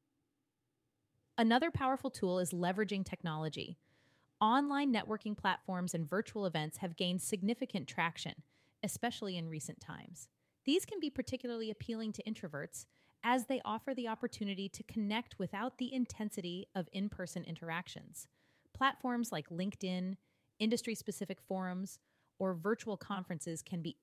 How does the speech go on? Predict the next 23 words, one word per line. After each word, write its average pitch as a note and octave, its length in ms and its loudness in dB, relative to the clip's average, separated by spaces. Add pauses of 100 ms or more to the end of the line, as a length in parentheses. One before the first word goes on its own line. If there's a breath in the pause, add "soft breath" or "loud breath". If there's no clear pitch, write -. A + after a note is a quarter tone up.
excellent F#3 500 -4
venues D3 400 -4
for - 140 -10
introverted E3+ 500 -4
professionals D#3+ 640 -6
to - 120 -8
make D#3 280 -4
meaningful E3 460 -4
connections. - 720 -10 (640 soft breath)
I A#3+ 60 6
recall A#3 420 0
an G3 80 -2
instance D#3+ 520 -4
where E3 140 -4
an D#3+ 180 -6
introverted A3+ 520 -2
colleague D#3 480 -4
found D#3+ 260 -2
great G3 340 -4
success - 520 -4
in D#3 120 -2
online D#3+ 440 -4
networking. - 560 -8